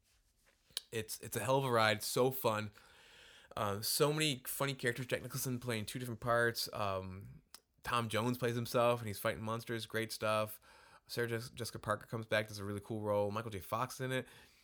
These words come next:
It, it's, it's a blast, man. He's having a ball. It's, um, really fun. It's sort of the anti-event movie, like Independence Day and other, and other stuff, where it's like,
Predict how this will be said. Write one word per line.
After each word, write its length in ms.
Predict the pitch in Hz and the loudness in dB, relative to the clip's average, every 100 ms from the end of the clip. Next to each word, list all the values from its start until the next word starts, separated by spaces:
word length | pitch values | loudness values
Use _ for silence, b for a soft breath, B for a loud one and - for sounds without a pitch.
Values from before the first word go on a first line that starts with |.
| B B B _ _ | B B B _ _
It, 220 | 113 - _ - | -8 -8 _ -10
it's, 520 | 135 - - - - _ _ - | -6 -6 -8 -14 -20 _ _ -10
it's 140 | 143 | -8
a 40 | |
blast, 480 | 127 127 107 - - | 0 2 2 0 -8
man. 280 | 92 92 98 | -8 -8 -8
He's 340 | - 135 139 | -10 -10 -4
having 200 | 156 143 | 0 2
a 40 | 135 | 2
ball. 560 | 123 120 117 117 113 B B B _ | 4 4 4 4 0 B B B _
It's, 280 | 113 107 - | -8 -6 -2
um, 440 | 107 95 92 87 78 _ _ _ _ _ _ - - 139 | 0 0 -2 -6 -12 _ _ _ _ _ _ -4 -4 -2
really 240 | 139 127 | 0 0
fun. 260 | - 107 107 | 2 0 0
It's 160 | 104 | -2
sort 160 | 147 143 | -2 -2
of 60 | |
the 140 | - - | -4 -4
anti-event 1120 | 117 117 123 117 110 107 - 104 101 107 110 | -6 -2 2 2 2 0 -4 -6 -4 -2 -2
movie, 320 | 117 117 123 | -4 -2 0
like 160 | 104 101 - _ | 0 -4 -12 _
Independence 420 | 117 123 120 110 | -6 -4 -4 -4
Day 260 | - 107 107 | -2 -2 -2
and 100 | 101 | -2
other, 200 | 104 110 110 | -4 -4 -6
and 140 | 113 113 | -6 -4
other 220 | 113 110 | -4 -2
stuff, 240 | - 117 | -2 -2
where 200 | 107 101 B B B B B B B B _ - | -2 -6 B B B B B B B B _ -10
it's 240 | 120 - | -6 0
like, 200 | 113 | 0